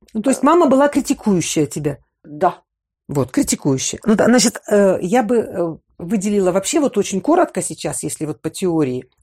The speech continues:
Speaker 1: э, и чтоб слушателям было понятно, о чём мы дальше будем говорить,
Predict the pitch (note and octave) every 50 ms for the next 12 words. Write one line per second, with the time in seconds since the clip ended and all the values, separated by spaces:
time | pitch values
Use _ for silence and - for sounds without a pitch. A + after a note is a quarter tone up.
0 | - - B2+ A2+ - F2 A2+ F3 D#3+ D3+ - F3+ - - - G#3 - F#3 D#3+ -
1 | D#3+ E3+ E3+ D#3+ D#3+ D#3 D#3+ F3 F3 F3+ E3+ D3 - - D3 C#3+ - E3 D3+ C#3+
2 | C#3+ D#3 B3+ D#4+ - - G3+ E3 D#3+ C#3 C#3+ C#3+ C3+ C#3+ D3 D3 C#3+ C3+ C3 B2+
3 | B2 -